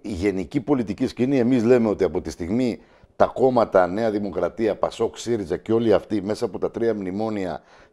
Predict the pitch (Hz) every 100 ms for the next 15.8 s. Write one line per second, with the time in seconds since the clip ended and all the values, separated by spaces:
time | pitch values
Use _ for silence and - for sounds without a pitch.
0 | _ - 123 131 135 - 101 - 110 139
1 | 147 120 113 98 90 85 76 - - -
2 | 76 78 78 76 71 69 - _ _ _
3 | - 92 98 92 90 90 - 87 85 87
4 | 85 82 - 90 85 87 87 90 80 85
5 | 87 87 87 80 95 78 78 95 85 -
6 | - - 95 92 98 95 - 104 101 98
7 | 90 87 - 92 - 104 101 92 95 95
8 | 95 95 92 - - 98 92 - 87 104
9 | 90 82 - 85 90 90 98 82 73 80
10 | 90 101 87 - - - _ - 95 -
11 | 104 110 98 92 - _ _ _ _ _
12 | _ - 87 175 165 143 139 - 156 139
13 | 147 143 139 131 147 117 110 131 117 110
14 | 107 151 160 147 117 95 98 92 101 98
15 | 87 85 80 90 76 76 87 113